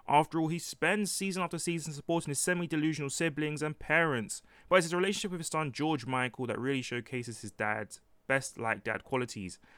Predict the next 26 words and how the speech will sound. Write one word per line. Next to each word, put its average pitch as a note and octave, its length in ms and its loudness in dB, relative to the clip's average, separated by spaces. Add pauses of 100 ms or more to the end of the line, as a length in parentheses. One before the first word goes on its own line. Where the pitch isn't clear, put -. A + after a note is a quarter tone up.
(180)
He's A2+ 140 -10
protective, B2+ 500 -2
encouraging, A2 460 -4
and A2+ 120 -4
loving, B2 400 0 (280)
even D3+ 260 -2
when C3+ 200 -2
everything C3+ 320 0
seems B2 280 -8
to - 80 -14
be A2 100 -6
crumbling G2+ 420 -6
around F#2 300 -8
him." - 100 -14
And C3+ 120 -6
to A3 60 0
a A3 40 0
certain A3 240 -2
extent, - 280 -8
I C#3 120 -8
agree. D3+ 440 -8 (400)
Michael D3+ 300 -4
Bluth A#2+ 320 -4
is C3+ 140 -6
one A#2+ 120 -4
of A2+ 120 -8